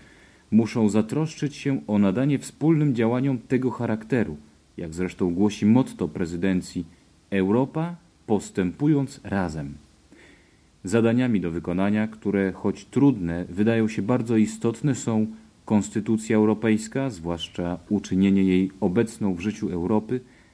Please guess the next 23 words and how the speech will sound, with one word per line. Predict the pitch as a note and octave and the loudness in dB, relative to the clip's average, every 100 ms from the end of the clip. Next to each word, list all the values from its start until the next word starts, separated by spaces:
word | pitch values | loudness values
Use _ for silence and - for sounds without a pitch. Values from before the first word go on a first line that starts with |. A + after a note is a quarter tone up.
| _ | _
bezpieczeństwo | - A2 - G#2+ B2+ B2+ - A#2 | -2 -2 2 0 0 -2 -2 2
energetyczne, | G#2+ G2+ G2 F#2+ A#2+ - - C3+ | 4 4 0 0 0 -4 -6 -6
zmiany | E2+ F2+ A2+ A2+ | -2 0 2 2
klimatyczne | A2 G#2+ G2+ - C3 - C3+ B2 - - _ _ _ _ | 0 2 2 2 -2 -2 -6 -6 -10 -20 _ _ _ _
oraz | - A2+ A2 - | -2 -2 -2 -4
utworzenie | A#2+ - A2+ D3+ D#3 | -4 0 0 4 2
z | - | 0
Portugalią | - B2+ A2 G#2+ F#2+ G2+ A#2 D3+ D#3+ - | 0 0 2 -2 2 2 2 0 0 2
i | B2+ A2 | 2 2
Słowenią | - A2 G2+ A#2+ B2 C#3+ D3 C#3 | 0 0 2 2 2 2 0 -2
zespołu | G#2 G#2 - D#3+ D#3 | -2 -4 0 2 2
prezydencji | - A2+ G#2+ A#2 A#2+ A2+ A2+ | 0 -2 -2 0 -2 -2 0
na | G#2 | 4
najbliższe | G2+ F2+ A2+ C#3+ - C3 | 4 2 0 -4 -4 -6
półtora | A#2 G#2 F#2 F2 | -2 -2 0 -2
roku. | D#2+ D#2 - D2+ _ _ _ _ _ _ _ _ _ _ _ _ - | -4 -8 -12 -20 _ _ _ _ _ _ _ _ _ _ _ _ -2
Kanclerz | D3 C#3+ D#3 E3 - - - | 0 0 0 -2 -4 -14 -4
Angela | F#2 F2 F2 E2+ E2+ | -2 0 0 0 0
Merkel | F2 A#2 C#3 - C#3+ C3+ - | 2 2 0 0 0 0 -4
zdaje | - - C3+ C3+ | -10 0 2 2
sobie | C3+ G#2 | -2 -4
sprawę, | - - G2 E2 E2 E2+ E2+ | -6 -2 0 0 -4 -6 -4
że | E2+ F#2 F2 | -2 0 -2